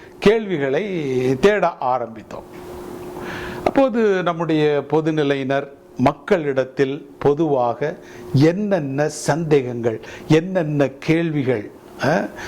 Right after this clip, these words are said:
இருக்கின்றன, அவை பல சமயங்களிலே, அ, அறிவுக்கு ஒத்துவராத கேள்விகளாக இருக்கலாம், மூடத்தனமான கேள்விகளாகவும் இருக்கலாம். சாதாரண மக்கள் தங்களுடைய எளிமையான ஒரு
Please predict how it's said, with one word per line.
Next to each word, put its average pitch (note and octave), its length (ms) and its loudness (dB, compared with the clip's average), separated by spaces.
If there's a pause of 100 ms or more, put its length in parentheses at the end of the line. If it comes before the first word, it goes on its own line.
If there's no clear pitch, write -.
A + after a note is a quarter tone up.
(120)
இருக்கின்றன, B2 760 0 (600)
அவை A3+ 540 2
பல F3 260 2
சமயங்களிலே, F3 920 0 (260)
அ, C#3+ 640 2
அறிவுக்கு E3+ 600 -2 (420)
ஒத்துவராத F3+ 640 2
கேள்விகளாக C3+ 600 -2
இருக்கலாம், A#2 420 -4 (340)
மூடத்தனமான E3+ 840 2
கேள்விகளாகவும் D#3 840 0 (300)
இருக்கலாம். F#3 460 2 (480)
சாதாரண A#3 600 0
மக்கள் G#3 380 -2
தங்களுடைய G3 580 2
எளிமையான F3+ 840 2
ஒரு E3 320 2